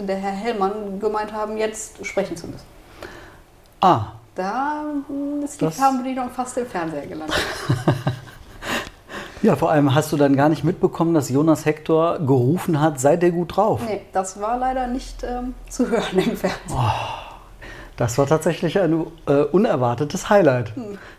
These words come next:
Speaker 2: dass Jonas Hector plötzlich als Entertainer aufgetreten ist.
Speaker 1: Und wie war dann die Reaktion? Weil ich glaube, die Leute waren wahrscheinlich eigentlich nicht so gut drauf dann in dem Moment.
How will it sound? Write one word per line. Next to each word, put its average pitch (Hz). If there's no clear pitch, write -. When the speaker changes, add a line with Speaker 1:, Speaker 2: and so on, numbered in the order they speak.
Speaker 2:
dass 123
Jonas 143
Hector 143
plötzlich 151
als 151
Entertainer 170
aufgetreten 131
ist. -
Speaker 1:
Und 208
wie 214
war 220
dann 214
die 202
Reaktion? 202
Weil 220
ich 202
glaube, 214
die 202
Leute 214
waren 220
wahrscheinlich 214
eigentlich 247
nicht 339
so 180
gut 170
drauf 165
dann 165
in 165
dem 165
Moment. 160